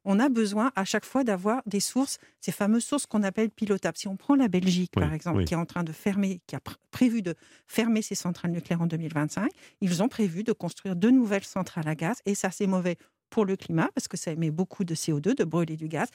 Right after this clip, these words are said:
Speaker 1: et aussi pour, euh, notre souveraineté énergétique, parce que ce gaz, il viendra de Russie.
Speaker 2: Erwan Benezet, vous êtes journaliste, vous avez écrit, euh, Nucléaire, une catastrophe française.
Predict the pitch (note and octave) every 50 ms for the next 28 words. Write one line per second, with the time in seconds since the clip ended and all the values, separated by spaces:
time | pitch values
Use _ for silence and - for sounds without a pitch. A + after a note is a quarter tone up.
0 | - _ _ _ _ - G#3 G3+ G3 - - - C#4 - - G#3 F#3+ F3 E3+ -
1 | - - _ _ - F#3 F3+ E3 D#3 E3+ E3+ E3 - - - F#3+ F3+ F#3 F3 E3
2 | - F#3+ F3 E3 D#3+ E3+ F3 E3 - - - - G3 - - - E3+ - - D#3+
3 | D#3+ F3+ F#3+ A#3+ C#4+ B3 F#3+ _ _ _ _ _ - F3+ F3 E3+ F3 F3+ E3 E3+
4 | E3+ E3 E3+ E3 E3+ F#3+ - - - G#3+ - _ - G#2+ G#2 G#2 A2+ A#2 A2 G#2
5 | G#2+ G#2 G#2 G2 F#2 G#2+ G#2 G2+ F#2+ F#2 F2 - F#2+ G2 A2+ B2 D3 D#3 C3+ A#2
6 | G#2 G2 G2+ G2+ F#2+ - - - A2 G2+ G2 F#2+ G#2+ A2+ - - B2+ C#3 D3 C3
7 | G#2 - C3 B2 - B2 - - - D#3+ - - - - B2+ A#2 - - - G#2+
8 | G2+ G#2 F#2+ -